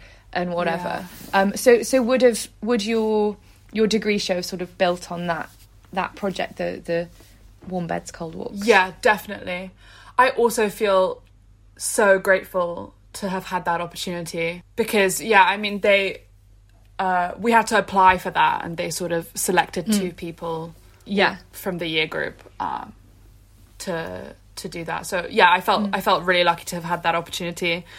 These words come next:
Speaker 2: And I also think that I, I think that a lot of the ideas that I had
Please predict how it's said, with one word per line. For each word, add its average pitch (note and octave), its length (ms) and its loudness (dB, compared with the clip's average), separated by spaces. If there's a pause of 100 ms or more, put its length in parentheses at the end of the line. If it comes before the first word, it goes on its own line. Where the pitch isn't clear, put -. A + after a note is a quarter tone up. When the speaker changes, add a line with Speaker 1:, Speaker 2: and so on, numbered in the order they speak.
(640)
Speaker 2:
And C4+ 340 4 (180)
I B3 100 8
also C4 340 2
think B3+ 320 0
that G3+ 340 -2 (200)
I, G#3 240 4 (1040)
I - 60 2
think C#4 200 0
that B3+ 220 0
a B3 60 4
lot A#3+ 200 4
of A#3+ 80 0
the A#3+ 100 2
ideas G#3+ 380 4
that G#3 100 0
I G3 100 2
had F#3 540 2